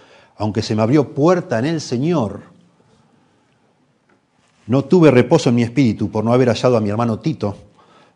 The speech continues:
Así, despidiéndome de ellos, partí para Macedonia". Bueno, esto, de nuevo, hay que entender el contexto, pero Pablo estaba en Troas esperando que llegara Tito. Troas está en Asia Menor, donde hoy es Turquía.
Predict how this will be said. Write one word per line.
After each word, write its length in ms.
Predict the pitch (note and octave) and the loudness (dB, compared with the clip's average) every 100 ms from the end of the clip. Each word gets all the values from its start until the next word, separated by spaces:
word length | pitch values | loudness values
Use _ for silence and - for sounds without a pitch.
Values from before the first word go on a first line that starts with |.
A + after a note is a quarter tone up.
| - | -12
Así, 260 | G2+ - | -8 -2
despidiéndome 560 | B2+ A#2 A2+ C3+ B2 A2+ | -2 0 0 2 2 2
de 100 | B2 | 2
ellos, 220 | C3 C3+ | 0 -2
partí 320 | - G2+ C3 | -4 -6 -6
para 220 | A2+ G2+ | -8 -6
Macedonia". 520 | G2 G2 G2+ F#2 F2+ G2+ | -8 -8 -10 -10 -12 -8
Bueno, 260 | B2+ A#2 | -4 -2
esto, 280 | C#3+ - C3 - - - | -2 -2 -4 -6 -20 -18
de 100 | - | -6
nuevo, 180 | A2 A#2 | 2 4
hay 60 | G#2+ | 4
que 100 | A#2 | 2
entender 340 | G#2 G#2 A2 | -2 0 2
el 100 | A2 | 0
contexto, 680 | G2+ G2 F#2+ B2+ - G#2 G#2 _ _ _ _ _ _ _ | 0 -6 -4 -6 -8 -16 -18 _ _ _ _ _ _ _
pero 240 | G2+ G2 F#2+ | -10 -8 -2
Pablo 220 | C3 C3 | 0 0
estaba 240 | - A#2 | -2 -2
en 100 | A2+ | -2
Troas 680 | G2+ B2+ A2+ - - - _ | 0 0 0 -2 -12 -18 _
esperando 460 | - G2 G#2+ A#2 A#2 | -16 -8 -4 -2 -2
que 80 | G#2 | -4
llegara 340 | - A2 G#2+ | -4 -2 -2
Tito. 320 | B2+ A#2+ F#2 F2 _ _ _ _ _ _ _ _ _ _ _ | -4 -8 -12 -18 _ _ _ _ _ _ _ _ _ _ _
Troas 320 | A2 B2 A#2+ | 2 2 2
está 220 | A2 A#2 | -2 -2
en 80 | A2 | 0
Asia 200 | A2+ A2 | -2 -2
Menor, 220 | G#2 B2 | 0 0
donde 220 | A2 F#2+ | 0 0
hoy 100 | G#2 | -4
es 80 | G2+ | -6
Turquía. 500 | G#2+ G2 A2+ A2 G#2+ | -8 -8 -6 -6 -8